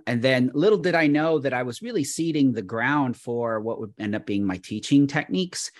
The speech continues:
uh, for how I would bring students along on a journey. Because if you think about when you create a semester long or a year long class experience, that's really what you're doing,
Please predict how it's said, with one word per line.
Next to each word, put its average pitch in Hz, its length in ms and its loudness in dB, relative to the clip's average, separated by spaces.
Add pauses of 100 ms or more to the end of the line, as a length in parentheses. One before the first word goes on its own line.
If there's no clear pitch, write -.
(280)
uh, 110 260 0
for 104 220 -2
how 123 280 2
I 120 100 4
would 110 280 -2
bring 110 220 0
students 139 460 -2
along 151 300 4
on 151 80 2
a 151 40 2
journey. 156 460 -2
Because 120 400 -8
if 107 80 -8
you 117 60 -6
think 170 180 -2
about 127 280 0 (280)
when 135 120 2
you 127 60 4
create 127 320 -4
a 113 140 -2
semester 120 640 -4
long 113 320 -2
or 113 80 -2
a 104 80 -4
year 117 220 -2
long 110 340 0
class 113 440 -6
experience, 143 720 2
that's 175 180 -10
really 143 180 -2
what 107 200 -6
you're 143 80 -8
doing, 311 360 -2